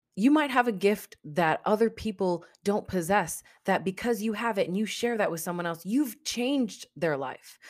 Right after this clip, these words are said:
You've helped them in a way. You've done something that s-, no one else could do for them. You can do the things that other people tell you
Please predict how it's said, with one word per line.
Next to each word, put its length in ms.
You've 180
helped 420
them 180
in 80
a 60
way. 340
You've 260
done 320
something 540
that 320
s-, 140
no 220
one 200
else 240
could 220
do 160
for 160
them. 160
You 80
can 160
do 100
the 120
things 180
that 160
other 220
people 640
tell 200
you 440